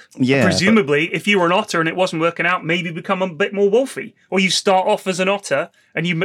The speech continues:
Speaker 2: you, you know, you end up, end up as a wolf, and then maybe
Speaker 1: Oh, I
Speaker 2: later you become a
Speaker 1: see.
Speaker 2: chicken hawk.
Speaker 1: Well, maybe you can't change it though. Sometimes I guess some otters are just wolves because they, um, are more
Speaker 2: An
Speaker 1: aggressive.
Speaker 2: otter in, a, a wolf in otter's clothing.
Speaker 1: Yeah.
Speaker 2: <laughs>
Speaker 1: Whereas I guess, like, sometimes you need to,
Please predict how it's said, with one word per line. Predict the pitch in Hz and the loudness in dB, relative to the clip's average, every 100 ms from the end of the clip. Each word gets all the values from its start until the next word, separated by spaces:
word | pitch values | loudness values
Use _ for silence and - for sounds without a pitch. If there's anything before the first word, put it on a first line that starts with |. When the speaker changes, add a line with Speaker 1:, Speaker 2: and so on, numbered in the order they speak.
| - | -4
Speaker 2:
you, | 170 180 | -4 -2
you | 185 | 0
know, | 175 | -2
you | 170 170 | 0 -2
end | 165 196 180 | 0 2 2
up, | 185 - | 0 0
end | 185 185 | -2 0
up | 170 | -2
as | 151 | -2
a | |
wolf, | 156 190 - | 0 0 0
and | |
then | 165 | 0
maybe | 170 135 | 2 4
Speaker 1:
Oh, | |
I | 131 | 4
Speaker 2:
later | 120 196 139 | 4 0 -4
you | 147 | -4
become | 156 120 - | -2 0 2
a | |
Speaker 1:
see. | 113 | 0
Speaker 2:
chicken | - 180 | -2 -4
hawk. | 131 - | -6 0
Speaker 1:
Well, | 131 | 4
maybe | 147 170 175 | 4 4 0
you | 160 | -2
can't | - 151 131 | 2 2 2
change | - 147 156 101 | 0 2 0 -2
it | |
though. | 101 | -4
Sometimes | 95 135 131 117 | -2 -2 2 2
I | 120 | 2
guess | 113 110 | 0 -2
some | - 120 | 2 2
otters | 107 110 104 | 2 0 0
are | 110 107 | 2 2
just | 101 107 - | 0 -6 -2
wolves | 110 104 92 - | 0 0 -2 -8
because | 107 - 107 87 | -8 -2 -2 -2
they, | - 92 92 87 - _ _ _ - | -4 -2 -2 -6 -18 _ _ _ -6
um, | 107 95 92 90 92 _ _ - | -2 0 0 -2 -6 _ _ -4
are | 107 95 | 0 2
more | 98 95 | 0 -2
Speaker 2:
An | 131 | 0
Speaker 1:
aggressive. | 101 156 175 | 0 0 0
Speaker 2:
otter | 180 | 0
in, | 160 156 170 | 0 -2 -2
a, | 185 | -2
a | |
wolf | 160 160 202 196 | 0 2 2 2
in | 175 175 | -2 0
otter's | 190 - 180 | -2 0 -4
clothing. | - 180 190 175 123 113 - | 0 2 2 0 -4 -6 -12
Speaker 1:
Yeah. | - 131 139 117 98 92 - | -2 2 4 4 0 -4 -10
Speaker 2:
<laughs> | - - | -8 2
Speaker 1:
Whereas | 151 143 | 4 4
I | 143 | 2
guess, | 156 147 - | 2 0 0
like, | 127 | -2
sometimes | - 147 - 123 113 | 0 0 2 0 2
you | 120 | 2
need | 120 117 | 2 0
to, | - | -4